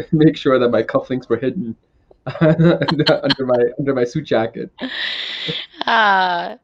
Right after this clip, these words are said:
Speaker 2: that's very funny. So,
Speaker 1: <laughs>
Speaker 2: so, you know, now, now here we are, the three of us, um, and, you know, we're, we're, um, farther along in our careers, um,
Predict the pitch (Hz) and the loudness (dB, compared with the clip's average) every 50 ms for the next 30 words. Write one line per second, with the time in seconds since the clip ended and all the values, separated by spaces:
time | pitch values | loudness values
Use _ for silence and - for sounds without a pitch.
0 | _ - 147 - - - - 139 147 156 147 - _ 151 147 147 151 147 147 147 | _ -10 -10 -10 -8 -10 -8 -8 -6 -8 -10 -10 _ -8 -8 -6 -8 -10 -12 -14
1 | 151 - _ 185 165 - - _ _ _ 165 - - - - - - - 170 - | -16 -4 _ -4 -4 -4 -10 _ _ _ -6 -4 -4 -4 -4 -6 -10 -10 -10 -10
2 | - _ - - 359 359 349 - - 302 381 349 311 - - 262 302 330 320 - | -10 _ -4 -2 0 0 0 -2 0 2 2 2 2 0 -2 -2 0 0 0 0
3 | 294 330 359 403 403 311 339 311 294 277 262 233 202 185 185 185 185 190 196 - | 0 2 2 2 0 0 0 0 0 2 2 2 4 2 2 2 0 -4 -4 -4
4 | 220 202 190 180 175 175 175 - - - - - 180 175 170 175 170 175 - - | -2 -2 0 0 0 0 0 -2 -6 -12 -8 -4 -2 0 0 0 -2 -4 -6 -6
5 | 175 180 175 175 170 170 170 170 170 170 - - - 180 175 165 165 170 165 156 | -4 -2 -2 -2 -2 -2 -4 -6 -10 -12 -14 -12 -10 -6 -6 -6 -6 -6 -8 -8
6 | - - _ - 170 165 165 165 160 156 - _ _ _ - - 160 160 156 160 | -8 -10 _ -8 -6 -6 -6 -6 -8 -8 -12 _ _ _ -6 -4 -4 -4 -4 -6
7 | 156 - - _ _ _ _ _ _ _ _ _ _ _ _ _ _ _ _ _ | -10 -14 -18 _ _ _ _ _ _ _ _ _ _ _ _ _ _ _ _ _
8 | _ _ _ - 185 165 160 151 147 147 147 147 139 123 143 180 - - 160 156 | _ _ _ 0 2 2 4 2 0 -2 -2 -4 -6 -6 -6 -8 -8 -8 -6 -6
9 | 147 143 143 - - 156 131 131 131 151 185 262 - - - - - 170 175 165 | -6 -6 -8 -10 -12 -10 -8 -6 -6 -6 -6 -8 -10 -14 -14 -6 -2 0 0 2
10 | 160 160 160 160 160 170 | 2 2 0 0 -2 -6